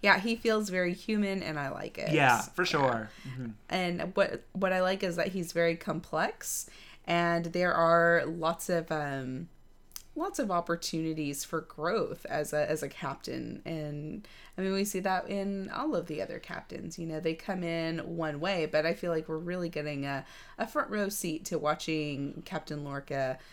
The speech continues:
Speaker 1: uh, decide what kind of captain he's going to be
Speaker 2: Yes.
Speaker 1: of the Discovery.
Speaker 2: Absolutely. And I, um, it, it was really saying something that I really love Lorca, considering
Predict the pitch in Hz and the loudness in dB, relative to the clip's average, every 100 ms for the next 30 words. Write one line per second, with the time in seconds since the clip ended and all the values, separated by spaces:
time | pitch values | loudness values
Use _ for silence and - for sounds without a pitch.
0 | - - - 147 165 165 196 190 151 165 | -20 -10 -4 -2 -4 -6 -4 -4 -2 -2
1 | - - 180 175 - - - - - - | -2 -2 -4 -4 -6 -8 -8 -6 -8 -8
2 | - - - 143 - - - - - - | -10 -10 -10 -6 -2 -2 -2 -4 -6 -8
3 | - - - - - - - - 156 139 | -8 -6 -6 -8 -10 -12 -16 -10 -8 -4
4 | 123 139 123 113 - - - - 175 165 | -4 -4 -6 -8 -14 -20 -4 2 4 2
5 | - 160 208 262 180 143 131 120 117 - | 4 6 6 4 4 4 4 0 -6 -16
6 | - 180 190 - - 190 175 262 214 185 | -2 0 0 -4 -2 -2 0 -2 0 0
7 | 160 156 127 117 123 120 117 117 113 117 | 0 0 0 -2 0 0 0 0 0 0
8 | 110 107 - 131 135 123 117 110 - 135 | 0 -4 -10 2 4 4 0 -4 -6 -6
9 | 135 160 143 131 117 | -4 -4 -4 -4 -6